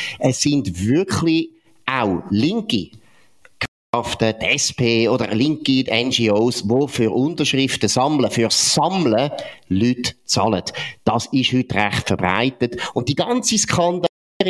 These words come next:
macht der Knellwolf nur, weil ihm der A K W natürlich nicht passt. Aber das schreibt er nicht. Er schreibt nicht einen Kommentar, warum ich der Meinung bin, dass A K Ws schlecht sind,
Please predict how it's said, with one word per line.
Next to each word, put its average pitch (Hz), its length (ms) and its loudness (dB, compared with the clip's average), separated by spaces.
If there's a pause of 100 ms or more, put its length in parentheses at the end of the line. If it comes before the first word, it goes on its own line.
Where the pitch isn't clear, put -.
macht 135 320 0
der 117 60 2
Knellwolf 117 720 0
nur, 170 420 0 (320)
weil 131 160 2
ihm 117 140 -6
der 87 80 0
A 127 140 2
K - 200 -2
W 110 140 0
natürlich 104 340 -2
nicht 85 200 -2
passt. 160 360 0
Aber 104 100 0
das 117 140 2
schreibt 151 300 0
er 123 80 2
nicht. 165 200 2
Er 117 80 2
schreibt 147 220 0
nicht 165 140 0
einen 185 100 -4
Kommentar, 147 720 0 (220)
warum 139 260 2
ich 147 120 0
der 127 100 2
Meinung 123 360 2
bin, 120 200 0
dass 110 160 0
A 110 160 2
K 113 240 -2
Ws 110 260 2
schlecht - 400 -2
sind, 160 300 0